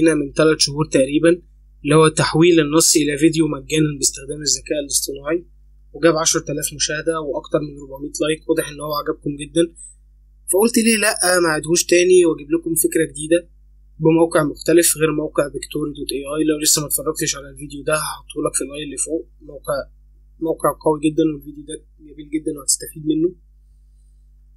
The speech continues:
في فيديو النهاردة هنتعلم مع بعض ازاي نحول اي نص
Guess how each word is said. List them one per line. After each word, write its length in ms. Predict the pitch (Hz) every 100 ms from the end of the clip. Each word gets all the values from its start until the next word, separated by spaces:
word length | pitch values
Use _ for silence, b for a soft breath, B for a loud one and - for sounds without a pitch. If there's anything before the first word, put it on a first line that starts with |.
| -
في 80 | 151
فيديو 220 | 190 220
النهاردة 560 | 196 165 175 180 190 - - - - - - - - - - - - - -
هنتعلم 540 | 151 151 151 170 175 156
مع 120 | 139
بعض 280 | 160 165 151
ازاي 380 | 139 160 160
نحول 600 | 151 135 156 147 135 123 - - 175
اي 220 | 175 170
نص 560 | 156 156 - - -